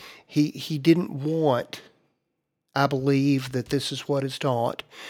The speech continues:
And, and again, I believe this is what the evidence shows and, and the, the character traits that we've learned, that God didn't create a, a race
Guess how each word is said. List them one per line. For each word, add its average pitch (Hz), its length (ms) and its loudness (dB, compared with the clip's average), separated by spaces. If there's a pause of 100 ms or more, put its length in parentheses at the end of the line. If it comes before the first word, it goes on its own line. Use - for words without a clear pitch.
(160)
And, 135 280 4
and 131 140 2
again, 135 320 2
I 123 60 2
believe 131 340 0
this 131 240 -2
is 135 100 -10
what 139 220 0
the 135 160 0
evidence 147 460 0
shows 123 680 0 (340)
and, 131 360 2
and 127 340 -2
the, 131 280 -2
the 127 380 -8 (280)
character 170 460 2
traits 135 520 -2
that 131 140 -4
we've 127 260 -4
learned, 127 360 -4 (420)
that 143 220 2
God 143 380 0
didn't 147 400 0
create 139 840 -2 (480)
a, 131 300 0
a 127 160 -4
race 135 800 -2